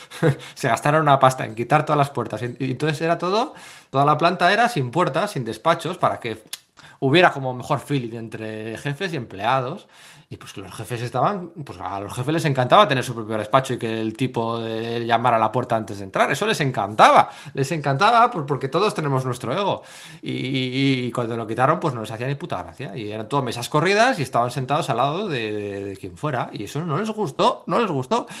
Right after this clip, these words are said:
Y aquí en Marvel no les gustó que llegaran dos tíos, les dieran dos plantas por encima, por encima de la planta de los jefes. O sea, estaban ellos,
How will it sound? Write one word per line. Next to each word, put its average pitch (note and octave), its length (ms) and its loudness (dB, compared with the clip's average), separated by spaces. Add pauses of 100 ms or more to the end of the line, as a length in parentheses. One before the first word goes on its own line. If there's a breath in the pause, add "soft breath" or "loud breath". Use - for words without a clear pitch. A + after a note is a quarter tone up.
(120 loud breath)
Y A#2+ 100 0
aquí A2 180 0
en D#3+ 100 0
Marvel G3+ 300 2
no D3+ 80 2
les C#3+ 100 0
gustó E3+ 400 -2
que B2+ 120 -4
llegaran C3+ 340 2
dos E3 160 -6
tíos, G3 200 -2
les G#2+ 120 -4
dieran C#3 240 2
dos C3+ 140 2
plantas D#3+ 280 0
por E3 120 -2
encima, F#3 300 -2
por B2 120 0
encima D3+ 240 4
de - 20 8
la D#3+ 120 8
planta G#3 260 2
de G#3 60 2
los B2 160 -4
jefes. F3 440 2
O G#2 60 -12
sea, G#2+ 220 2 (180 loud breath)
estaban C3+ 340 2
ellos, C#4 460 -2